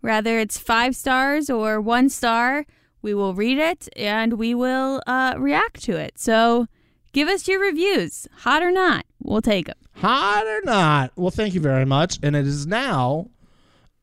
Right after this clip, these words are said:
Speaker 2: over to our fearless leader of the Hot Take Hotties, Miss Mixie for one of the, one of, I think, the beefiest Hot Take Hotties welcome member segments we've ever had.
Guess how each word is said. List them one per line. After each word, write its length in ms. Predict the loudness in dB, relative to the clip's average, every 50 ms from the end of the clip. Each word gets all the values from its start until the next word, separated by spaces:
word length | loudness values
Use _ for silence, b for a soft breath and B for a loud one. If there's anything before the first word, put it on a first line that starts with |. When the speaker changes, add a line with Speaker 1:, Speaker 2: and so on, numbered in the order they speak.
| _ 0
Speaker 2:
over 760 | 2 4 4 4 4 2 2 2 2 2 2 2 0 -2 -4 -10 _ _ _ _ _ _ -12
to 160 | -4 0 2
our 80 | 2 2
fearless 500 | 4 4 4 4 4 4 2 2 2 2
leader 220 | 0 0 0 0
of 80 | -2 -2
the 80 | -4
Hot 160 | -4 -4 -4 -6
Take 160 | -6 -10 -8
Hotties, 560 | -8 -10 -10 -10 -12 -14 -14 -16 -18 -18 -20 _ _ _ _ _ _ _ _ _ _ _ -10 -10
Miss 140 | -10 -8 -8
Mixie 520 | -8 -8 -6 -6 -6 -6 -4 -4 -4 -6
for 640 | -4 -2 0 0 2 2 2 0 0 0 0 -2 -4 -8
one 400 | -8 -6 -4 0 2 2 2 2
of 160 | 0 0 0
the, 80 | 0 0 0 0 -2 _ -12
one 380 | -14 -14 -10 -4 0 2 2
of, 180 | 2 0 -2 -8 -4
I 140 | -2 0 0
think, 240 | 0 -2 -4 -4 -6
the 60 | -10
beefiest 920 | -8 -6 -6 -6 -6 -4 -2 0 0 0 0 -2 -4 -8 -10 -12 -14 -16 -18 -18 -20 -20 -20 -20 _ _ _ _ _ _ _ _ 0
Hot 160 | 0 2 2
Take 160 | 2 0 2
Hotties 580 | 0 0 0 0 0 -2 -4 -6 -10 -14 -16 _ _
welcome 560 | -10 -8 -4 2 2 4 4 2 0 -4 -4
member 320 | -2 -2 -2 -2 -2 -4 -4
segments 640 | -4 -4 -6 -6 -6 -8 -10 -10 -10 -14 -14 -14 -12 -2
we've 180 | 0 0 0 0
ever 160 | 0 -2 0
had. 380 | 0 0 0 0 -2 -8 -12